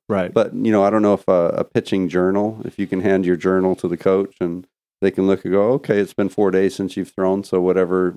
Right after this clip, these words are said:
Speaker 2: you know, we have planned
Speaker 1: Right.
Speaker 2: will be appropriate."
Speaker 1: Well,
Speaker 2: Yeah.
Speaker 1: and, and some sort of, uh, like we said earlier, an overall plan that makes sense for the player's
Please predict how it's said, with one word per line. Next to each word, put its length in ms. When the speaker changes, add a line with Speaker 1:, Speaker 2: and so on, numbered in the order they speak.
Speaker 2:
you 80
know, 120
we 100
have 220
planned 400
Speaker 1:
Right. 260
Speaker 2:
will 120
be 120
appropriate." 500
Speaker 1:
Well, 160
Speaker 2:
Yeah. 160
Speaker 1:
and, 140
and 140
some 240
sort 260
of, 120
uh, 240
like 240
we 80
said 180
earlier, 400
an 160
overall 540
plan 440
that 100
makes 280
sense 300
for 240
the 80
player's 920